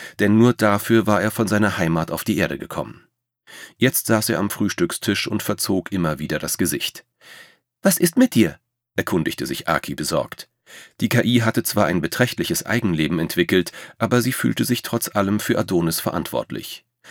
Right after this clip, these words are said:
Die Programmierung, dass sie unter allen Umständen für sein Wohlergehen sorgen sollte, gehörte zu ihrem unveränderbaren Kern. Adonis zeigte auf mehrere Stellen.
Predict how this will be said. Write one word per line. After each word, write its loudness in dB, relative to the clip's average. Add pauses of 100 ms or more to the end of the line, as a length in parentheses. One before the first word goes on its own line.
(260)
Die 2
Programmierung, 4
dass -2
sie 0
unter -2
allen 2
Umständen 0
für 0
sein -4
Wohlergehen 0
sorgen 2
sollte, 4 (240)
gehörte 2
zu 0
ihrem 2
unveränderbaren 0
Kern. -4 (840)
Adonis 2
zeigte 0
auf -2
mehrere 2
Stellen. -2